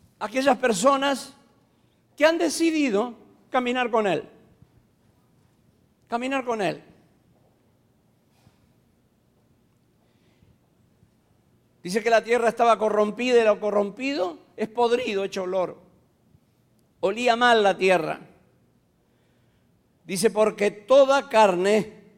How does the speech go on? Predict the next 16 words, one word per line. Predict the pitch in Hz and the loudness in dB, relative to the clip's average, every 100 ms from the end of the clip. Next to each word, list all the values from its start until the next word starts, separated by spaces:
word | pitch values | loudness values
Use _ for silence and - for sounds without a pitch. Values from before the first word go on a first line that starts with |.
| _ _ - | _ _ -8
había | 156 165 185 | -4 -2 -2
corrompido | 190 180 165 165 185 175 | 0 -2 -2 -4 -4 -4
su | 196 | -4
camino | 185 147 175 156 139 120 _ _ _ _ _ _ _ _ _ _ _ _ _ _ _ _ | -4 -4 -2 -4 -8 -14 _ _ _ _ _ _ _ _ _ _ _ _ _ _ _ _
sobre | - 143 139 | -6 -6 -4
la | 131 | -6
tierra". | 127 117 113 - - _ _ _ _ _ _ _ _ _ _ _ _ _ _ _ - | -8 -12 -14 -20 -20 _ _ _ _ _ _ _ _ _ _ _ _ _ _ _ -10
Y | 202 | -2
Dios | 302 | -2
toma | 302 285 | 0 -2
una | 262 | 0
decisión. | 233 196 214 220 165 147 - _ _ _ _ _ _ _ _ _ _ _ _ _ _ _ _ _ _ | 0 0 -2 -2 -2 -6 -20 _ _ _ _ _ _ _ _ _ _ _ _ _ _ _ _ _ _
"Tengo | - 254 277 | 0 0 0
que | 226 | -2
cambiar | 208 214 240 | -6 0 0
esto". | 226 190 - | 0 -4 -10